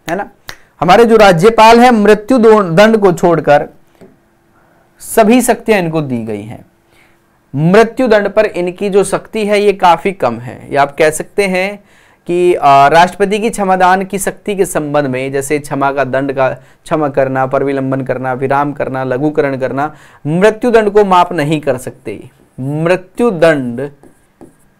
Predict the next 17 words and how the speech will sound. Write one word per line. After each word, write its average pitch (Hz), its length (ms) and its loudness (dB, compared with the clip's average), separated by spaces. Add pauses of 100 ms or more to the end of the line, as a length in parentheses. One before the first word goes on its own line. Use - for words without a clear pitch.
(160)
को 127 360 -2 (1600)
माफ 175 600 2
नहीं 160 460 -4
कर 123 180 -6
सकते - 340 -18
हैं, 120 360 -12
माफ 143 560 -2 (400)
नहीं 143 800 -4 (540)
कर 147 400 2 (1200)
सकते - 720 -2
हैं 127 260 -4
भाई, 104 280 -12
इनको 156 260 -4
ये 185 100 4
प्रावधान 135 580 0
नहीं 113 300 -12
है। - 280 -20